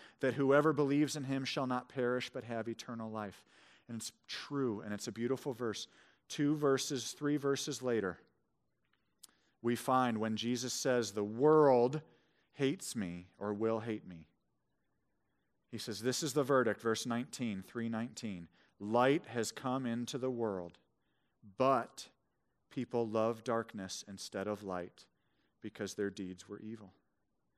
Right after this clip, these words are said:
Everyone who does evil hates the light and will not come into the light for fear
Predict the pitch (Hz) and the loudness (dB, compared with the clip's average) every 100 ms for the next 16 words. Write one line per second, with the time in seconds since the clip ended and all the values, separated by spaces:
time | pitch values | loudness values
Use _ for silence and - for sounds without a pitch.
0 | _ _ _ 113 117 127 120 120 120 113 | _ _ _ 2 4 2 2 0 -2 -2
1 | 110 101 110 113 123 127 - _ - 120 | -2 -2 -2 0 -2 -2 -8 _ -10 -6
2 | 117 - - 135 120 101 101 - 101 98 | -6 -6 -4 -2 0 -2 -6 -12 -12 -8
3 | 104 113 110 113 113 - 117 104 101 101 | -4 -4 -2 -4 -6 -10 -10 -8 -10 -10
4 | 123 107 104 95 - - 101 - - 113 | -6 -4 -4 -4 -8 -14 -14 -10 -4 0
5 | 113 131 | 0 -2